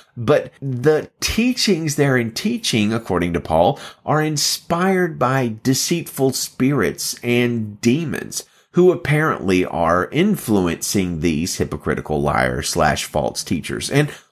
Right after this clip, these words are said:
what sort of doctrines do they teach? Blood sacrifice, the carving of six six six tattoos on your arm, biting off the heads of bats?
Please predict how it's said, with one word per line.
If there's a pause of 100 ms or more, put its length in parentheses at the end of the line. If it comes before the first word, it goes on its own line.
(160)
what
sort
of
doctrines
do
they
teach? (240)
Blood
sacrifice,
the
carving
of
six
six
six
tattoos
on
your
arm, (280)
biting
off
the
heads
of
bats?